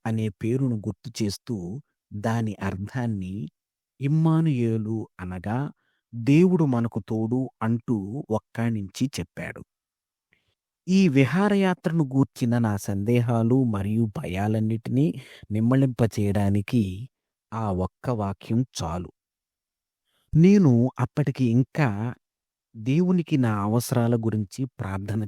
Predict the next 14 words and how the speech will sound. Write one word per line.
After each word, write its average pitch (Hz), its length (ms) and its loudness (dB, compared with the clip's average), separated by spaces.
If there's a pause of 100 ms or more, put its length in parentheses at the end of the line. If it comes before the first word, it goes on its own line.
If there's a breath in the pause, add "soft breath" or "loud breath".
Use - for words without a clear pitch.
(120)
చేయలేదు, 101 380 -2
కానీ 95 480 -4 (960)
దేవుడు 160 580 2
వాక్య 117 580 -2
సందేశం 104 640 0
ద్వారా 92 600 -2 (480)
నేను 135 360 6
అడగకముందే 120 800 2
నాకు 113 360 0
జవాబిచ్చాడు. 92 920 -6 (840)
దేవునికి 117 800 2
మన 113 220 2
ప్రార్థనలు 101 760 -4
తెలుసు, 98 440 -4